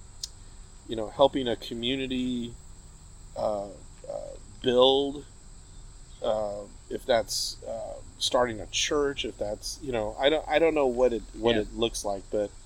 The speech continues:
Speaker 2: Do you think that's five years, ten years, fifteen years down the road?
Speaker 1: Oh, well, I think plan-wise, it's probably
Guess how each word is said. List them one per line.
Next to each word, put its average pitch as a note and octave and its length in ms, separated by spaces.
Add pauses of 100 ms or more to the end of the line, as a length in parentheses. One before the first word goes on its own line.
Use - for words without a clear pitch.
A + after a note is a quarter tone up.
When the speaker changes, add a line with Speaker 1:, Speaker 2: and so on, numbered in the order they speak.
(400)
Speaker 2:
Do A#2+ 80
you - 20
think B2 180
that's A2+ 200
five B2+ 340
years, C#3 400
ten C3 260
years, C3+ 360
fifteen C3 440
years B2+ 280
down B2+ 240
the B2 60
road? B2 200
Speaker 1:
Oh, A#2 800 (340)
well, G#2+ 460 (280)
I A2 120
think G#2+ 320 (500)
plan-wise, G#2+ 760
it's G#2 140
probably G#2 920